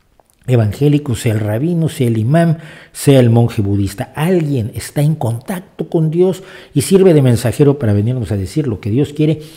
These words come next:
Nosotros tenemos que creer en esa relación privilegiada que tiene esa persona con Dios. Es creer en muchas cosas a la vez. ¿Por qué se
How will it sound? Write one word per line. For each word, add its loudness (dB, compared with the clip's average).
Nosotros -2
tenemos 0
que -6
creer 2
en 2
esa 2
relación 0
privilegiada -4
que -10
tiene -4
esa -4
persona -4
con -2
Dios. -10
Es -6
creer 2
en 4
muchas 0
cosas -6
a -2
la -4
vez. -6
¿Por -8
qué -4
se -8